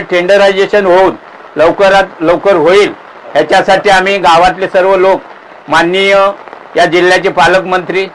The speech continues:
नितेशजी राणे यांच्याशी, नितेशजी राणे साहेबांशी संपर्क साधून आमची कैफियत मांडणार आहोत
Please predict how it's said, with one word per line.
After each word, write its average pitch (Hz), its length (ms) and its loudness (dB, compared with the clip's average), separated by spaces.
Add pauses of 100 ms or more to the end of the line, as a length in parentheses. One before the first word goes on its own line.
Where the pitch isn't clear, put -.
(280)
नितेशजी 175 500 -2
राणे 175 520 0 (240)
यांच्याशी, 175 600 -2 (240)
नितेशजी 175 400 -4
राणे 180 260 0
साहेबांशी 180 560 0
संपर्क 175 380 -2
साधून 165 380 0 (400)
आमची 151 280 -4
कैफियत 175 500 0
मांडणार 196 360 0
आहोत 185 240 2